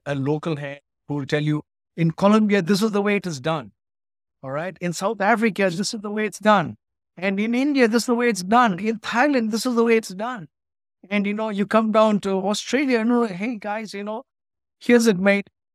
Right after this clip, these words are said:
This is the way it's done over here. You don't barge in, you don't do this, you know, this is it." So you need local partnership.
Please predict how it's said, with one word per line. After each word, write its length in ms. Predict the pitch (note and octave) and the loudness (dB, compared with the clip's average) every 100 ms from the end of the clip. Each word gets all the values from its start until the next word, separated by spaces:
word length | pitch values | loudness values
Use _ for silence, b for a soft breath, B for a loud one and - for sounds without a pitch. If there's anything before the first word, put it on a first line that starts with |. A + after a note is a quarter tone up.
| _ _ | _ _
This 200 | G#3+ A3 | 0 2
is 60 | A#3 | 2
the 80 | G#3 | 2
way 160 | G#3 | 2
it's 100 | F3 | 0
done 260 | D#3+ F#3 F3+ | -2 0 2
over 140 | F3 | 2
here. 420 | D#3+ D#3 E3+ E3+ - | 0 0 -2 -2 -6
You 320 | C#3 D3 C4+ | -6 0 4
don't 220 | B3 E3 | 4 4
barge 300 | C3 E3 E3+ | 2 -2 -2
in, 200 | F3 E3+ | -2 -2
you 120 | D3+ | -2
don't 200 | A#3 A3 | 0 0
do 160 | E3 F3+ | 2 0
this, 240 | D#3+ D#3 | -2 -8
you 80 | F3+ | -8
know, 120 | D#3 | -8
this 200 | C#3+ C#3+ | -10 -14
is 100 | C3+ | -16
it." 120 | A#2+ - _ _ _ | -20 -20 _ _ _
So 320 | - G3 E3+ - _ _ _ _ _ _ _ - | -4 -2 -2 -8 _ _ _ _ _ _ _ -6
you 160 | D3+ F3 | 0 2
need 180 | F3+ | 2
local 500 | D3+ E3 F3 F3 E3 - _ - | 4 4 4 2 -2 -4 _ -6
partnership. 580 | D3 C3+ A#2+ - - | -6 -6 -14 -16 -18